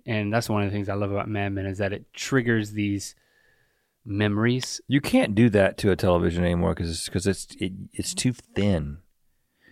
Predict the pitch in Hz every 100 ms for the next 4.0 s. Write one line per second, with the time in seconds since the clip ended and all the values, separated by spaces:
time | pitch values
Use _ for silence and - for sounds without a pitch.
0 | _ - 98 135 117 101 113 82 - -
1 | - 117 92 78 104 151 101 - - 90
2 | 147 - - 113 170 90 110 90 80 _
3 | 101 170 - - - - 156 - -